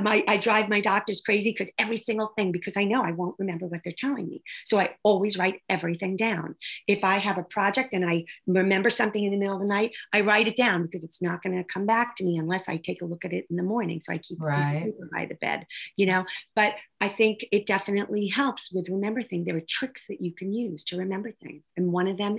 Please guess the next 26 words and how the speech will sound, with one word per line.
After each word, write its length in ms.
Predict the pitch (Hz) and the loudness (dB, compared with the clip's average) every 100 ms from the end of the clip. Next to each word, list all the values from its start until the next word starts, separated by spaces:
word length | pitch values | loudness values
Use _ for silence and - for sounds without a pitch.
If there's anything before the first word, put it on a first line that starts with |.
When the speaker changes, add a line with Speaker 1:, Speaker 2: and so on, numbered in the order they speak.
| - | -2
Speaker 1:
is 360 | 165 156 170 - _ _ _ - | -2 -2 -6 -18 _ _ _ -4
attaching 520 | 185 175 170 185 170 | -2 -2 -4 -4 -2
it 60 | 165 | -4
to 100 | 180 | -4
rhythm. 300 | 185 170 - _ _ _ _ _ _ | -6 -8 -18 _ _ _ _ _ _
Speaker 2:
Hmm. 640 | 190 190 175 165 156 147 151 151 _ _ - - - - | 0 2 2 0 -2 -4 -6 -10 _ _ -20 -20 -20 -8
So 160 | - 226 | 2 4
what 180 | 233 | 8
is 140 | 277 269 | 6 4
the 120 | 277 | 0
favorite 680 | - - 208 214 214 190 - | -2 -2 2 2 2 -2 -2
song, 640 | - 180 160 156 139 160 - - - | -4 0 2 2 0 -6 -12 -18 -4
eh, 140 | 170 - | 0 2
if 200 | 180 175 | 2 0
you 100 | 165 | -2
have 320 | 185 175 180 | 4 4 4
one, 380 | 170 101 82 160 _ - _ - | 0 -6 -8 -12 _ -20 _ 0
you 100 | 175 | 4
know, 120 | 156 | 4
Speaker 1:
Mm-hmm. 80 | 151 | 2
Speaker 2:
for 140 | 131 | -2
children 540 | 117 - 180 175 160 156 | -2 4 4 4 0 0
that 320 | 147 147 - | 0 -2 -4
you've, 320 | 156 151 151 - | -2 -2 -4 -8
you've 260 | 160 156 165 | -8 -8 -4
written? 480 | 165 - 135 139 | -4 -4 -6 -8